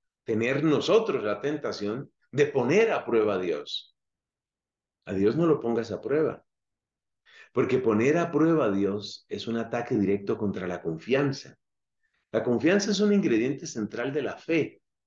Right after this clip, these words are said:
y por eso algunos exégetas llegan a decir, "No, pues Cristo tenía fe". Santo Tomás de Aquino aclara que la fe requiere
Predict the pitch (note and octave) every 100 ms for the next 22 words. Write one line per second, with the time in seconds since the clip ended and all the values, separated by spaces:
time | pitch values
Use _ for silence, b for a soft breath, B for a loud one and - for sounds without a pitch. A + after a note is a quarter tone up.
0 | _ _ _ _ _ G#2+ A#2+ C3 B2+ D#3+
1 | C#3 D#3 D#3+ D#3 A#2 F2+ B2 C3 C#3 A#2
2 | G#2+ - _ _ _ _ - A#2 B2 C3+
3 | B2 G2 F#2+ A#2+ B2 B2+ - _ _ _
4 | _ - G#2 - A#2 G#2 - C3+ C#3+ -
5 | D#3 C3 A2+ B2+ C#3 C#3 F3+ C#3 - -
6 | _ _ _ _ _ _ G#2+ G2+ F#2+ F#2
7 | F2+ F#2+ G#2+ - B2+ C3 A2 F2 E2+ C#2+
8 | - F#2 G2+ G#2 G#2 F#2+ E2 D2+ _ _
9 | _ _ _ - F#2 F2+ - G#2+ A#2 A2+
10 | G2+ - G2+ G2 G2+ G#2+